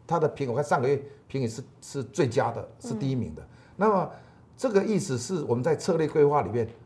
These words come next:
Speaker 1: 我们非常清楚电子商务啊，它是一个未来必然的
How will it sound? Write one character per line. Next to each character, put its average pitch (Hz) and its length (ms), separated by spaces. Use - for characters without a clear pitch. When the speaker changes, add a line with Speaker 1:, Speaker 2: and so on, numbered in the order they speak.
Speaker 1:
我 - 100
们 131 140
非 185 140
常 156 160
清 143 200
楚 104 180
电 160 200
子 110 120
商 135 320
务 120 120
啊， - 80
它 151 160
是 170 160
一 143 80
个 123 160
未 180 180
来 104 200
必 190 160
然 95 240
的 95 100